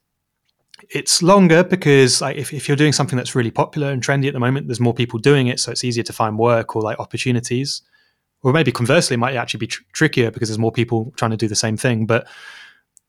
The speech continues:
if you've got, like, a specific thing you want to do and you don't see it represented, or you don't see, um, yeah, or so-, or someone represented, uh, doing what it is you do,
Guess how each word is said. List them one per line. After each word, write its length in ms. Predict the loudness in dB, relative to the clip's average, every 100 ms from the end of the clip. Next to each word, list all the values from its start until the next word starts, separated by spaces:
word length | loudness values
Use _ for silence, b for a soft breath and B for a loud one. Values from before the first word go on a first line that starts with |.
| _ _ _ _ _ -20 -4
if 140 | 0 2
you've 120 | 4
got, 140 | 4
like, 180 | 4 2
a 100 | 2
specific 480 | 2 0 -2 -4 -4
thing 140 | 0
you 100 | 2
want 140 | 2 0
to 80 |
do 160 | 0 2
and 100 | 4
you 60 | 2
don't 140 | 0
see 120 | -2
it 60 | -2
represented, 720 | -4 -2 0 0 0 -2 0
or 280 | 0 -2 -4 b b b _ _
you 80 | -4
don't 220 | 0 0
see, 640 | 0 0 2 2 2 -2 -6 b b b _ _
um, 460 | -2 0 -2 -6 -12 _ _ _ _ _ _ _ _ _ _
yeah, 200 | 0 0 0
or 100 | -2
so-, 140 | 0
or 140 | 0 0
someone 320 | 2 2 2
represented, 800 | 0 0 0 0 0 -2 -2 -6 b b b b _ _
uh, 500 | 0 0 0 -2 -6 -6
doing 440 | 0 2 2 -2 -4
what 120 | -6
it 80 | -6
is 160 | -6
you 100 | -8
do, 380 | -2 0 0 -2